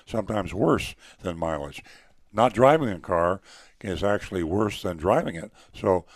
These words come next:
six months every time. That's usually a good rule of thumb.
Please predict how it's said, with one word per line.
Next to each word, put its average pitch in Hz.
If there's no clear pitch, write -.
six -
months 110
every 98
time. 98
That's 113
usually 107
a 85
good 110
rule 98
of 82
thumb. 80